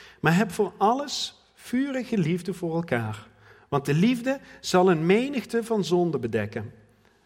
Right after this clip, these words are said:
Wees gastvrij voor elkaar, zonder morren. Laat ieder de andere dienen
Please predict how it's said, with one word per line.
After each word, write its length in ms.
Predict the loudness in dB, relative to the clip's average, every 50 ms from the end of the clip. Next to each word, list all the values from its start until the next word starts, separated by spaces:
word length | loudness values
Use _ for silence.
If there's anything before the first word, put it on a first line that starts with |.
| _ _ _ _ _ _ _ _
Wees 320 | _ 0 2 2 2 2 0
gastvrij 560 | -4 -4 -4 -4 -6 -2 0 4 4 4 2
voor 180 | 2 -2 0
elkaar, 360 | 0 0 2 2 0 0 0 0
zonder 360 | 0 0 2 2 2 2 2
morren. 420 | 4 4 4 2 2 -2 -6 -8 -12 -16 -20 -20 _ _ _ _ _ _ _ -20 _ _ _ _ _ _ _
Laat 320 | -2 0 0 0 -2 -6 -14 -6
ieder 520 | -2 -2 0 0 2 2 0 0 -2 -12 -18 -20 -20 _ _ _ _
de 220 | -4 -4 -4 -2 2
andere 460 | 2 2 2 4 0 0 0 0 -2
dienen 540 | -2 -6 -4 -2 -4 -4 -4 -6 -10 -20